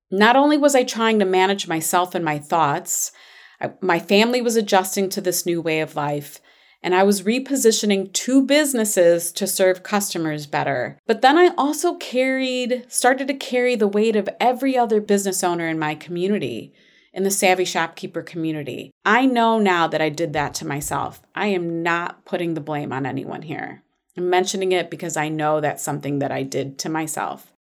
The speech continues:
Over many years, I became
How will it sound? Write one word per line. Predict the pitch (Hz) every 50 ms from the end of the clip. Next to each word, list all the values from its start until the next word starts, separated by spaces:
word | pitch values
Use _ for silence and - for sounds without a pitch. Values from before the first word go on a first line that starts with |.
| _ _ _ _ _ _ _ -
Over | - 226 262 269 285 320 302
many | 294 269 240 202 196 202 208 214 208 202 185
years, | 170 170 170 170 175 185 190 208 220 226 214 - - -
I | 190 190 208 247
became | 262 285 277 269 - - - 214 208 208 202 196 196 196 196 196 190 190 185